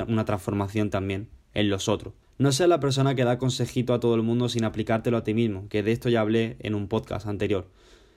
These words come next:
Sé la persona que cambia vidas, que inspira y sobre todo influye en los demás, no desde la palabra, sino desde el ejemplo. Así que esto ha sido todo. Espero que les haya gustado este podcast. La verdad que ha sido un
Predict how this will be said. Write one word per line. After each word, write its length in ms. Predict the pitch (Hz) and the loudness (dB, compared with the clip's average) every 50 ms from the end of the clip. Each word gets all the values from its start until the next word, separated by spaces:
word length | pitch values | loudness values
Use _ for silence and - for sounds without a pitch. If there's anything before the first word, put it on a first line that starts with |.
| _ _ | _ _
Sé 160 | - - 135 135 | -2 2 4 4
la 120 | 151 147 | 4 4
persona 440 | 156 147 131 - 135 131 135 131 127 | 2 0 0 2 2 2 2 2 2
que 360 | 127 123 117 110 - - - - - _ | 2 2 2 2 0 -4 -10 -20 -8 _
cambia 340 | - 147 143 139 131 127 117 | 2 4 4 4 4 2 4
vidas, 500 | 117 120 120 117 110 117 - - - _ | 4 4 4 4 2 0 -4 -8 -16 _
que 100 | - - | -4 -2
inspira 580 | 113 110 - - 127 123 117 117 110 104 117 127 - - | -2 -2 -2 0 2 4 4 4 2 0 -2 -8 -10 -8
y 80 | - | -4
sobre 200 | - 113 107 107 | -2 0 0 0
todo 380 | 104 117 117 113 117 117 - - - | 0 0 0 0 0 -2 -4 -8 -6
influye 560 | - 117 113 110 104 - - 127 131 131 120 | -4 -2 -2 -2 -4 0 2 2 4 4 4
en 60 | 110 | 2
los 120 | 113 120 117 | 2 0 0
demás, 360 | 113 110 107 104 104 - - _ _ _ _ _ _ _ | 0 0 0 -2 -4 -6 -12 _ _ _ _ _ _ _
no 220 | - 117 120 127 127 | -2 0 0 2 2
desde 200 | 127 117 117 113 | 2 0 0 0
la 120 | 107 104 | 0 0
palabra, 460 | - 101 104 107 110 117 131 131 - - _ _ _ _ _ _ _ _ _ | 0 2 2 2 2 0 -2 -4 -8 -14 _ _ _ _ _ _ _ _ _
sino 280 | - - 113 104 104 | -6 -2 -2 0 0
desde 200 | 95 95 92 95 | 0 -2 -2 -4
el 40 | 90 | -4
ejemplo. 400 | 95 92 - 95 95 - - - - - _ _ _ _ _ _ _ _ - - - - - - - - - - _ _ _ _ _ | -4 -6 -6 -6 -8 -8 -10 -12 -14 -18 _ _ _ _ _ _ _ _ -20 -20 -20 -20 -20 -20 -20 -20 -20 -20 _ _ _ _ _
Así 200 | - 120 123 131 | 0 2 4 6
que 80 | 127 180 | 6 6
esto 140 | 175 196 | 6 6
ha 20 | 180 | 6
sido 240 | 175 185 180 165 147 | 8 8 8 8 8
todo. 320 | 151 160 165 175 175 160 - - - - | 6 6 6 6 4 0 -6 -16 -18 -8
Espero 400 | - - 120 - - 131 143 143 | -4 -2 0 2 4 4 4 4
que 60 | 139 139 | 4 2
les 140 | 131 131 | 2 2
haya 120 | 135 131 135 | 4 4 4
gustado 400 | 131 127 113 - - 123 120 120 | 4 2 2 2 2 4 4 4
este 180 | 117 - 113 | 2 2 0
podcast. 460 | 101 110 117 113 117 - 135 160 - - _ _ _ _ _ _ _ _ _ _ _ _ _ _ - - | 2 2 0 0 2 0 0 0 -2 -6 _ _ _ _ _ _ _ _ _ _ _ _ _ _ -6 -2
La 100 | 101 104 | 0 2
verdad 220 | 107 110 120 127 | 4 4 4 4
que 200 | 123 143 147 147 | 4 4 6 6
ha 100 | 135 127 | 6 4
sido 380 | 131 127 127 127 127 127 - - | 4 4 4 4 4 2 0 -2
un 340 | - 131 131 131 120 117 - | 0 2 2 2 2 -2 -6